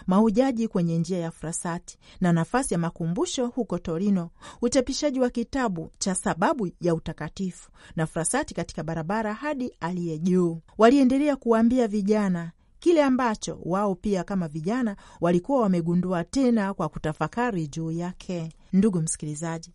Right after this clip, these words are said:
kwa upande wa Agnesi Palmucci, mkuu wa chama cha vijana Katoliki huko Roma, alisema,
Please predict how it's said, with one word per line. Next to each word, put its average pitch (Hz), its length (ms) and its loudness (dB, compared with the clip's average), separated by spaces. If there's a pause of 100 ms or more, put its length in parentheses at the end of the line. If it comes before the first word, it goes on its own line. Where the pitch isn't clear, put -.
(160)
kwa 233 240 6
upande 254 380 4
wa 226 140 8
Agnesi 220 640 4
Palmucci, 220 680 2 (100)
mkuu 220 300 2
wa 240 120 6
chama 240 320 4
cha 226 140 0
vijana 202 520 2
Katoliki 214 680 -2
huko 220 380 0
Roma, 226 300 2 (120)
alisema, 165 580 -4